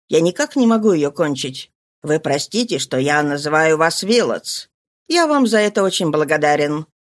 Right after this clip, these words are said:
Я знал вашего отца и вашу мать, знал вас самого маленьким и молодым человеком,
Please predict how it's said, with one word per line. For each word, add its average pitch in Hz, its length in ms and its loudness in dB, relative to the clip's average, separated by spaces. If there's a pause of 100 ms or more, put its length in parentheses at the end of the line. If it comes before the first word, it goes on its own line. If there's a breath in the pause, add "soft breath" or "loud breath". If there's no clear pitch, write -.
Я 113 240 -8
знал 147 360 -2
вашего 143 460 -2
отца 147 460 0
и 156 100 2
вашу 139 380 -4
мать, 156 560 -2 (160)
знал 147 420 -2
вас 151 380 0
самого 165 580 0
маленьким 156 800 -2
и 175 140 -6
молодым 151 480 0
человеком, 131 1080 -4